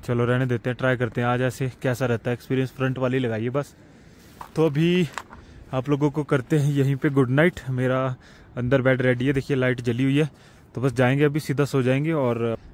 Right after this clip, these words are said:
और अपने वीरू भाई कर रहे थे कुछ काम, editing वगैरह कर रहे हैं, तो tent के अंदर कर रहे थे, अब चले गए गाड़ी में। मतलब अपना काम चलता ही रहता है, आपको पता है भाई, आपको time पे video पहुंचानी होती है तो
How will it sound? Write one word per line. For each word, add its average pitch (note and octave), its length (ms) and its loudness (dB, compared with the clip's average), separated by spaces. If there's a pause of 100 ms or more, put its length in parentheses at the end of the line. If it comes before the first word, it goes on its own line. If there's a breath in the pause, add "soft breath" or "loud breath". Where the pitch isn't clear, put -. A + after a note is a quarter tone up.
(140)
और C3 80 0
अपने C3+ 240 2
वीरू C3 260 2
भाई C3+ 160 2
कर B2 140 0
रहे B2 120 0
थे C3+ 120 -6
कुछ - 220 -6
काम, C3 280 0
editing C3 340 -4
वगैरह B2+ 260 0
कर A#2+ 180 -2
रहे A#2+ 120 0
हैं, C#3+ 100 -6 (420 loud breath)
तो A2+ 500 0 (100)
tent A#2+ 200 0
के B2 60 -2
अंदर B2+ 200 0
कर A#2+ 120 -2
रहे B2 100 -2
थे, C#3+ 80 -2
अब B2 100 -4
चले B2 240 0
गए C3 140 0
गाड़ी B2 280 0
में। D#3 120 -2
मतलब E3 260 -2
अपना D#3+ 260 -4
काम C#3 260 -2
चलता B2+ 260 -4
ही C#3 60 2
रहता B2+ 200 -2
है, B2+ 40 2
आपको B2 200 -4
पता B2 180 -2
है B2+ 100 -2 (880 loud breath)
भाई, C3 320 0
आपको C#3+ 360 2 (100)
time C#3+ 220 2
पे D3 100 -2
video C#3 260 2
पहुंचानी C3 400 -2
होती C3+ 220 -2
है F3 80 -2
तो C#3+ 360 2